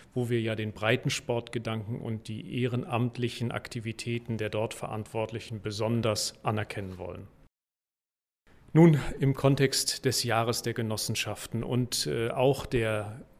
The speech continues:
großen Vertrauenskrise an den internationalen Finanzmärkten wollen wir genau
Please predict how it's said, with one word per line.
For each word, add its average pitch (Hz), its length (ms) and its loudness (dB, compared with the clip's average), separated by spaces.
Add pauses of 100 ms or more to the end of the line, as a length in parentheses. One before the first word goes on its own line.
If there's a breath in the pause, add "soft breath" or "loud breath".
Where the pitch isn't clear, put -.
(200)
großen 135 560 2
Vertrauenskrise 127 920 0
an 117 120 -4
den 117 100 -2
internationalen 113 920 -4
Finanzmärkten 110 920 -6
wollen 123 380 0
wir 127 360 0
genau 123 680 0